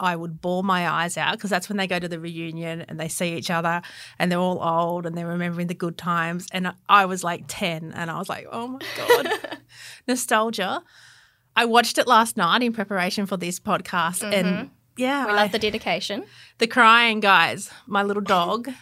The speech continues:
Speaker 1: my little cavoodle was like, "Oh, we're having a breakdown."
Speaker 2: <laughs>
Speaker 1: I was like, "No, we're watching a baseball movie." But yeah, it was an incredible movie about, like, these women just doing this incredible thing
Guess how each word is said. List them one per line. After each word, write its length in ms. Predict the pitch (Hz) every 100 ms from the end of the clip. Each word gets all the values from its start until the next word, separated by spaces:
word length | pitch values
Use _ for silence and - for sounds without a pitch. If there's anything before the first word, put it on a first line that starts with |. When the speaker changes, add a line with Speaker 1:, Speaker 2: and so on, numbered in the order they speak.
| _ - _ 202
Speaker 1:
my 60 |
little 140 | 208 202
cavoodle 440 | 190 185 180 175
was 160 | 175 170
like, 220 | 165 -
"Oh, 240 | 190 190 185
we're 180 | 185 185
having 460 | 190 170 165 170 - _
a 60 | 185
breakdown." 400 | 185 165 - -
Speaker 2:
<laughs> 40 |
Speaker 1:
I 1080 | 453 320 415 - 302 - - - 269 - 220
was 100 | 202
like, 140 | 190
"No, 280 | 202 180 175
we're 160 | 180 180
watching 280 | 147 - 208
a 40 |
baseball 460 | 196 190 202 226 226
movie." 340 | 196 190 262 359 - - - - - -
But 120 | - 175
yeah, 160 | 277
it 140 | 196 247
was 140 | 262
an 80 | 277
incredible 440 | 285 294 269 269
movie 320 | 247 220 220 214
about, 340 | 190 180 180
like, 300 | 180 165 - _
these 220 | 214 196
women 240 | 220 220 214
just 160 | 202
doing 220 | 208 202
this 160 | 185 -
incredible 480 | 190 214 190 185 175
thing 520 | - 180 175 170